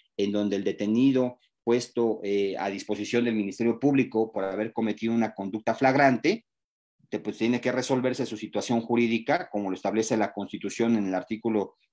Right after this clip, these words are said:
trescientos, en el, en el artículo dieciséis y en el artículo ciento cuarenta y seis con cualquiera de sus dos fracciones del Código Nacional, y contará el Ministerio Público con cuarenta y ocho horas, salvo que tengamos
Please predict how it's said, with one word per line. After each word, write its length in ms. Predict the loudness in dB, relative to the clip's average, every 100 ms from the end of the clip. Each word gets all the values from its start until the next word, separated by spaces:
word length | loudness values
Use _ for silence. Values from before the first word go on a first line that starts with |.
| -6
trescientos, 600 | -4 -2 0 2 0 -2
en 280 | -2 0 -2
el, 200 | -4 -6 -8 -4
en 100 | -2
el 80 | -2
artículo 400 | -2 -4 0 0
dieciséis 760 | 0 0 0 2 2 0 -4 _ _
y 80 | -2
en 60 | -2
el 140 | 0
artículo 500 | -2 -2 -4 0 0
ciento 420 | 0 0 0 0
cuarenta 320 | 0 0 0 -2
y 60 |
seis 200 | 0 -2
con 140 | -2 -4
cualquiera 380 | -6 0 0
de 60 | 0
sus 140 | -2
dos 140 | -4 -4
fracciones 440 | -4 -2 0 0
del 160 | -2 -2
Código 360 | 0 2 0
Nacional, 600 | -2 -2 -2 0 0 0 -4 _
y 140 | -4 2
contará 380 | 2 4 6 6
el 80 |
Ministerio 340 | 8 6 4 2
Público 340 | 0 0 0
con 180 | -2 -4
cuarenta 360 | -4 -6 -4 0
y 80 | 4
ocho 320 | 2 2 0
horas, 320 | 0 -4 -12 -18 -12
salvo 720 | -6 4 6 8 6 2 0 _ _ -6
que 100 | -2
tengamos 760 | 0 2 4 6 4 2 -6